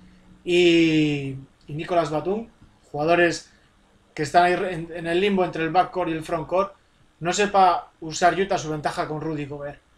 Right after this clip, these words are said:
No lo veo, no entiendo por qué. Además es un equipo también muy polivalente y la verdad es que no, no están sabiendo frenarles en esta, en estos partidos en Los Ángeles. En Utah la verdad es que lo hicieron bastante bien. Donovan Mitchell, treinta y siete puntos, pero por debajo del cuarenta por ciento en tiros de campo.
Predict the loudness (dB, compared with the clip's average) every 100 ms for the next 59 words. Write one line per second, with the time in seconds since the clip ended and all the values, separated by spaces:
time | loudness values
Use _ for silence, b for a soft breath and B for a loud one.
0 | _ -4 0 2 0 -4 -4 -2 -2 -6
1 | -8 -8 -10 b b b _ -6 -6 -4
2 | -4 -2 -2 -2 -2 -2 -2 -4 -4 -2
3 | 0 -2 0 -2 -4 b b b -2 0
4 | 0 0 -2 -2 -2 -2 -4 -8 -6 -4
5 | -4 -4 -8 -10 -12 -14 -16 -18 -16 -14
6 | -10 -8 -8 -10 -10 -6 -4 -2 -2 -4
7 | -4 -4 -6 -10 -12 -12 -8 -8 -8 -10
8 | -10 -8 -10 -10 -14 -14 -14 -14 b b
9 | b b -6 2 6 6 6 2 0 0
10 | -4 -4 -2 -4 -4 -2 0 0 -2 b
11 | b b -2 -2 0 0 2 0 0 -2
12 | -2 -4 -6 -8 -8 -8 -8 -2 0 -2
13 | -4